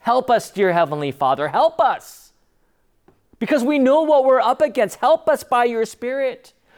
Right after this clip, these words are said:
Lead us and give us faith to follow your word, because we very well know how quickly we don't. That rather than following your name, O Lord, what do we do? We'd rather follow our own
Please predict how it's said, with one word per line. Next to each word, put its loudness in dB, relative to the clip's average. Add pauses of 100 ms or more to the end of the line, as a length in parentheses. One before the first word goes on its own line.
Lead 0
us -2
and -8
give -2
us -2
faith -4 (220)
to 2
follow 4
your 2
word, 0
because -2
we 0
very 2
well 2
know 2
how 2
quickly -6
we -2
don't. -4 (1160)
That 2
rather 4
than 2
following 2
your -2
name, 0
O 4
Lord, 2
what 2
do -4
we -4
do? -4
We'd -4
rather 2
follow 2
our 4
own 2